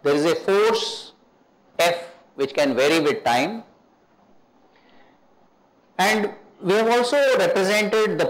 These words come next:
positive direction of motion of this mass. So if the motion is upwards like this, okay, if the, if the change of velo-, uh, if the change of displacement is positive like this, x dot,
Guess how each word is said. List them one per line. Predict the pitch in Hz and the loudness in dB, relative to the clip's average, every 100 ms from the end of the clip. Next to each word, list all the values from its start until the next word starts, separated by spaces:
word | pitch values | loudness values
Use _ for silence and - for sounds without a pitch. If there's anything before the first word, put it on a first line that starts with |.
| - | 0
positive | 156 175 202 214 196 | 0 2 2 0 0
direction | 160 165 170 196 180 | 0 0 0 -2 0
of | 160 156 - - _ _ | 2 0 -6 -16 _ _
motion | 127 151 160 185 135 120 - _ _ _ _ _ - | -4 0 0 0 -2 -6 -14 _ _ _ _ _ -4
of | 139 | -2
this | 165 160 | -2 -2
mass. | 147 113 - - - _ _ _ _ _ | -2 -4 -6 -16 -20 _ _ _ _ _
So | - 120 120 | -2 0 2
if | 160 - - - - _ - | 0 -2 -12 -20 -20 _ -6
the | 123 | -2
motion | 127 - 165 | 0 0 0
is | 151 | 2
upwards | 131 - 160 151 127 | 2 2 2 0 0
like | 135 135 | -2 0
this, | 160 135 - - _ _ _ - | -2 -2 -8 -20 _ _ _ -12
okay, | - 175 - - _ | -6 -4 -6 -20 _
if | 120 | -4
the, | 123 151 | 0 0
if | 131 | 0
the | 135 | -2
change | - 147 175 | 0 0 2
of | 180 | 0
velo-, | 139 139 | 2 2
uh, | 156 139 139 | 2 2 0
if | 131 | 0
the | 143 135 127 - - - _ | 0 2 0 -4 -12 -20 _
change | - 160 185 | -4 0 0
of | 147 | 0
displacement | 147 - 156 165 175 165 | -2 -2 -2 -2 -2 0
is | 156 - - _ _ _ | -2 -4 -14 _ _ _
positive | 139 143 165 165 | -2 0 0 0
like | 127 131 131 | 2 0 2
this, | 147 107 - - _ _ _ _ _ _ | 0 0 -8 -20 _ _ _ _ _ _
x | 131 127 | -6 -4
dot, | 139 143 - - - | 0 2 2 -2 -10